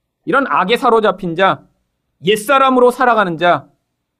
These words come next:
이렇게 상처 입은 사람들을 사용하여 그들을 통해 다른 사람에게까지도 이런 악한 죽음의 영향력을 영향 미치는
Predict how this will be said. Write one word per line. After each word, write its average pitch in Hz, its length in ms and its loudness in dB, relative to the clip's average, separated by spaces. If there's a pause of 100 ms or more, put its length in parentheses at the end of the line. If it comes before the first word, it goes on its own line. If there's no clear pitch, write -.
(160)
이렇게 254 240 -2
상처 294 380 -4
입은 214 440 -4
사람들을 196 480 -6
사용하여 147 680 -6 (480)
그들을 262 280 -4
통해 233 220 -4
다른 208 280 -2
사람에게까지도 214 1200 -2 (240)
이런 226 340 -2
악한 233 460 -4
죽음의 220 440 0
영향력을 160 760 -2 (400)
영향 151 360 -2
미치는 135 600 -10